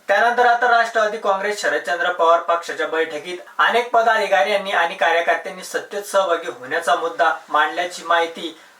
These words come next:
सूत्रांनी दिली आहे. विशेष म्हणजे, याबाबत पक्षात दोन मतप्रभाव आहेत. एक गटाचं म्हणणं आहे की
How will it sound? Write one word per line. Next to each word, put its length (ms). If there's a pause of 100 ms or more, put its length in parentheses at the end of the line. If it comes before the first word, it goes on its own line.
सूत्रांनी 420
दिली 220
आहे. 280 (440)
विशेष 300
म्हणजे, 360
याबाबत 540 (120)
पक्षात 340
दोन 400 (320)
मतप्रभाव 720
आहेत. 260 (320)
एक 260
गटाचं 400
म्हणणं 240
आहे 180
की 340